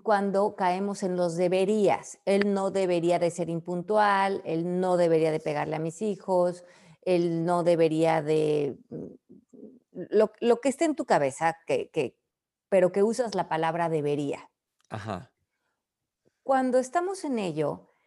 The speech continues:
Speaker 1: lo que hacemos es que transferimos nuestro poder a otro ámbito y ya
Speaker 2: Sí.
Speaker 1: reconocemos que en el ámbito del otro no tenemos poder, no tenemos decir, no tenemos control,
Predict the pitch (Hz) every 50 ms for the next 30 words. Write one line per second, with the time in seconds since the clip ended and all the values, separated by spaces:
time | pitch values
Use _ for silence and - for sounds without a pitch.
0 | _ _ _ _ _ _ _ _ _ _ - 208 208 202 208 214 214 - 247 240
1 | 240 247 240 240 226 - - 226 220 220 220 - 196 185 175 175 - 208 202 208
2 | 220 226 214 220 196 175 - - - 175 160 - - 170 165 160 165 165 165 170
3 | 175 - - - 151 151 156 156 160 170 - - _ _ - - 143 - - 180
4 | 202 233 269 294 294 254 226 - - 156 147 - - 165 165 160 175 185 202 226
5 | 247 - 269 262 262 262 254 247 220 226 240 240 - - 185 175 170 170 185 190
6 | 202 208 220 - 208 196 180 180 180 180 185 185 185 185 190 196 - - 175 175
7 | 175 180 180 180 175 175 - 180 170 165 165 170 160 - - - 196 196 220 233
8 | 240 214 226 196 - - 165 160 156 156 156 160 156 156 165 165 - - - 233
9 | 240 233 240 240 220 220 - - _ _ _ _ - 175 175 165 170 180 160 160
10 | 160 160 156 156 151 - - - 165 160 165 165 - 214 220 226 226 226 226 233
11 | 233 233 -